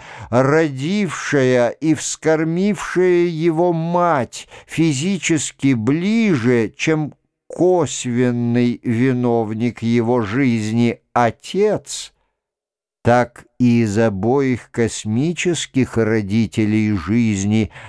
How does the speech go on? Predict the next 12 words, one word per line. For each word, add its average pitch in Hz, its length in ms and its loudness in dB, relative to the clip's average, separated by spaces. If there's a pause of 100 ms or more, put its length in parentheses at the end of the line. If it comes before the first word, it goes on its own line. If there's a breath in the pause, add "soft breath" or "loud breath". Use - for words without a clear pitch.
(100)
отец 120 960 -2 (280 soft breath)
рано 160 920 0
одухотворился. 143 1800 -2 (300 soft breath)
В 113 240 4
непосредственной 170 1500 0
близости 147 1400 0 (300)
к - 80 -12
сознанию 120 1160 0
людей 117 800 2 (460 soft breath)
пребывала 131 720 0
только 127 720 -2
она 87 800 -4